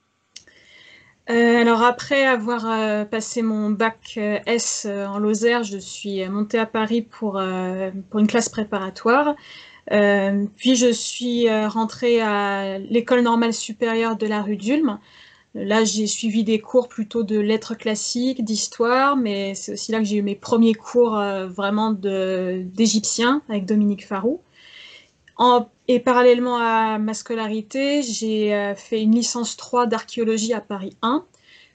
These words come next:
puis, euh, je suis passée à Paris quatre pour faire un master d'égyptologie. Ensuite, j'ai passé l'agrégation d'histoire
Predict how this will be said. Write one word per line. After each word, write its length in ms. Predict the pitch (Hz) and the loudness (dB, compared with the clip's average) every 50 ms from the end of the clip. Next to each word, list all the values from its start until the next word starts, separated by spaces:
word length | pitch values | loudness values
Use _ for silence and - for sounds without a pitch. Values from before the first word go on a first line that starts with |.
| _ _ _ | _ _ _
puis, 440 | - - 269 262 269 277 277 285 | -6 0 4 4 6 6 6 4
euh, 400 | 269 - - - 214 214 208 208 | 2 0 -2 -2 0 0 2 0
je 100 | 208 208 | 0 -2
suis 220 | 214 208 - - 220 | -4 -4 -6 -8 -6
passée 320 | - 226 220 214 - 247 | -4 -4 -4 -2 -2 -4
à 40 | 226 | -4
Paris 300 | 220 - 208 208 202 202 | -2 -2 -2 -4 -4 -2
quatre 340 | - 247 240 254 - - - | 0 0 0 0 0 -6 -10
pour 180 | - 226 214 - | -10 -10 -8 -6
faire 240 | - 240 226 214 208 | -4 -4 -4 -2 -2
un 260 | 202 196 196 196 190 | -4 -4 -4 -4 -2
master 480 | 196 220 233 220 - - - 240 233 | 0 0 0 -2 -2 -2 -2 -2 0
d'égyptologie. 840 | 220 220 214 196 208 208 - 220 202 196 190 190 180 220 254 320 - _ _ _ _ _ _ _ _ _ _ _ _ _ _ _ _ _ _ - - | 2 0 0 0 -4 -6 -4 -4 -2 -2 -2 -2 -2 -2 -2 -2 -6 _ _ _ _ _ _ _ _ _ _ _ _ _ _ _ _ _ _ -10 -4
Ensuite, 420 | - 208 202 - - - 240 214 - | -2 -2 -2 -2 0 0 0 0 0
j'ai 520 | - 202 196 190 180 175 175 175 175 180 | 0 0 0 2 2 0 -2 -2 -4 -4
passé 340 | - - 220 208 - - 233 | 0 0 0 0 2 2 2
l'agrégation 580 | 220 208 208 208 208 202 202 196 - - 208 | 2 2 2 0 0 0 0 -2 -2 -6 -8
d'histoire 720 | 196 180 180 - - - - 208 214 233 254 277 277 294 | -8 -6 -6 -8 -8 -6 -2 0 2 4 2 2 0 -2